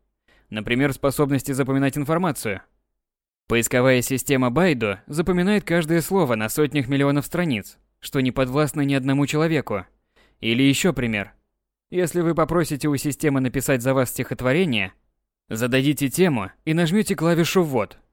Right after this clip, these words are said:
Через секунду оно будет у вас перед глазами.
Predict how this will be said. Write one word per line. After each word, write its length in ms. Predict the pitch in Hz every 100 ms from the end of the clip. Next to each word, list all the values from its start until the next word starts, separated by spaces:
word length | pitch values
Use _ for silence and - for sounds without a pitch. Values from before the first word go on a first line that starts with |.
| _ _ -
Через 280 | 131 135
секунду 460 | - 139 160 185 170
оно 160 | 170 156
будет 300 | 151 151 143
у 40 |
вас 160 | 135 -
перед 220 | 139 135
глазами. 540 | 143 151 160 110 92